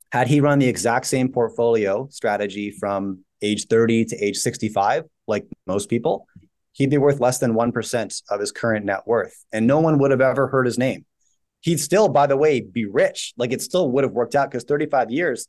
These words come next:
is a long tenure. That's still great duration. Um, but he wouldn't be the oracle. It's only because he's compounded his results for eighty years and stuck in the game.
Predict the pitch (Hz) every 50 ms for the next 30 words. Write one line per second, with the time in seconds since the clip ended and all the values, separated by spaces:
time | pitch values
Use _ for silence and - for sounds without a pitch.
0 | _ - 123 117 123 113 113 117 120 123 120 - 165 196 190 127 85 - _ -
1 | 127 135 131 - - 175 165 131 - - 120 135 156 - - 117 101 120 170 202
2 | - - - _ _ _ _ _ _ _ _ _ _ _ _ _ _ _ - 110
3 | 113 110 110 101 110 107 107 107 107 143 - - - _ - 113 139 127 135 165
4 | 147 143 147 165 151 139 135 123 120 123 139 170 185 - 113 104 104 - 143 139
5 | 135 - 123 120 117 117 - 117 110 - - 131 131 135 135 143 123 120 104 113
6 | 104 104 110 107 101 95 92 98 107 101 95 107 123 160 185 180 - - 120 95
7 | 101 98 95 98 92 92 95 90 85 80 - 92 95 - - - 113 110 - 113
8 | 98 98 90 87 113 131 151 131 92 80 -